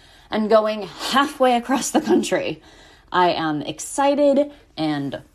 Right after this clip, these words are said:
overwhelmed, and I have all the feelings. I am going to miss my friends here and the community that I have been so fortunate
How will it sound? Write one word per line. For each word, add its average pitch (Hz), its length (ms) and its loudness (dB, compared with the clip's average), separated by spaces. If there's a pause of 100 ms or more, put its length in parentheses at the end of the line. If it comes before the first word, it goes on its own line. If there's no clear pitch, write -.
(320)
overwhelmed, 320 800 2
and 185 240 4
I 156 140 4
have 139 300 -4 (120)
all 294 220 6
the 311 100 -2
feelings. 127 800 -8 (320)
I 170 180 2
am 170 240 -2
going 170 240 -2
to 180 80 -8
miss 208 320 -4
my 190 120 -2
friends 175 420 0
here 214 480 -2 (380)
and 160 240 -2
the 156 80 -2
community 202 680 -2
that 170 160 2
I 156 120 2
have 143 120 -8
been 151 220 -4
so 226 640 -2
fortunate 170 880 0